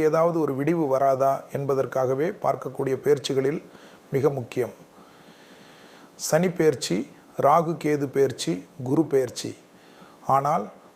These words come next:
அதில் குரு பெயர்ச்சி என்றால் விசேஷம். குரு வந்தால், குரு பார்வைப்பட்டால் நமக்கு ஒரு விமோசனம் என்று எல்லோருக்கும் தெரிந்த விஷயம். அப்பேற்பட்ட குரு பெயர்ச்சி. வாக்கியபடி ஆகக்கூடிய நாள் வந்து பதினொன்று அஞ்சு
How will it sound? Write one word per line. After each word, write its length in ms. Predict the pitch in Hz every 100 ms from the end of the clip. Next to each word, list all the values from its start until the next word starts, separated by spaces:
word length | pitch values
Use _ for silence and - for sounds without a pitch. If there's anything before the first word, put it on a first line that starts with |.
| -
அதில் 240 | 143 139 123
குரு 120 | 175 185
பெயர்ச்சி 320 | 180 165 - 160 143
என்றால் 280 | 160 190 143
விசேஷம். 500 | 117 131 - 104 - - - - - - - - - 131
குரு 160 | 180 190
வந்தால், 340 | 170 165 185 160
குரு 140 | 160 180 170
பார்வைப்பட்டால் 640 | 156 156 143 135 175 180 147
நமக்கு 220 | 135 139
ஒரு 80 | 131 131
விமோசனம் 520 | 147 175 160 160 156 139
என்று 160 | 135 190 135
எல்லோருக்கும் 480 | 147 165 165 180 160
தெரிந்த 220 | 147 139 131
விஷயம். 320 | 117 120 107 - - - - - -
அப்பேற்பட்ட 540 | - 175 170 - 135 139 127
குரு 140 | 139 -
பெயர்ச்சி. 360 | 127 120 113 101 - - - - - - - 123
வாக்கியபடி 560 | 139 180 185 190 175 175 160
ஆகக்கூடிய 440 | 165 156 151 147 143
நாள் 160 | 143 143 131
வந்து 220 | 127 170 254 - - -
பதினொன்று 480 | 147 170 180 185 185
அஞ்சு 200 | 151 147